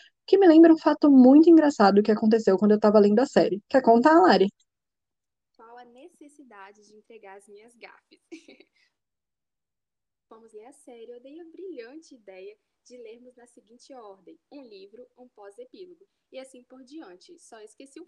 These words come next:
Speaker 2: fato de que os epílogos traziam spoilers fortíssimos sobre a série. <laughs>
Speaker 1: Pra vocês verem as enrascadas que as minhas amigas me fazem passar. Fiquei sabendo alguns spoilers antes de parar e voltar pra ordem normal das coisas.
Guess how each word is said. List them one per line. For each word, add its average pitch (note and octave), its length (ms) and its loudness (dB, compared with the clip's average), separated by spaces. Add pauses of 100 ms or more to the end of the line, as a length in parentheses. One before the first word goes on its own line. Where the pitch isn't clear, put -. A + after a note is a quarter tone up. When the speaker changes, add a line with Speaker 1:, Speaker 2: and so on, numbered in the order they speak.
Speaker 2:
fato D4 280 -20
de - 80 -20
que D#4+ 100 -20
os D4+ 120 -20
epílogos B3+ 520 -20
traziam B3 360 -20
spoilers A#3 560 -20
fortíssimos - 680 -20
sobre - 240 -20
a - 40 -20
série. - 460 -20
<laughs> - 440 -20 (960)
Speaker 1:
Pra G#3+ 140 -2
vocês G#3+ 380 -6
verem A3 260 0
as G3+ 140 -8
enrascadas A3+ 1000 -6
que A#3 100 -4
as A3 120 -2
minhas A3 160 0
amigas G3 340 0
me G#3+ 120 0
fazem F#3+ 340 -6
passar. - 320 -8 (420)
Fiquei E4+ 180 2
sabendo E4+ 380 0
alguns F4 480 0
spoilers A3+ 600 2
antes B3 300 0
de - 100 -14
parar G3+ 300 0
e G3+ 40 0
voltar G#3+ 440 -2
pra G#3+ 200 -2
ordem G3+ 240 -2
normal G3 280 -6
das A3+ 160 -4
coisas. - 420 -14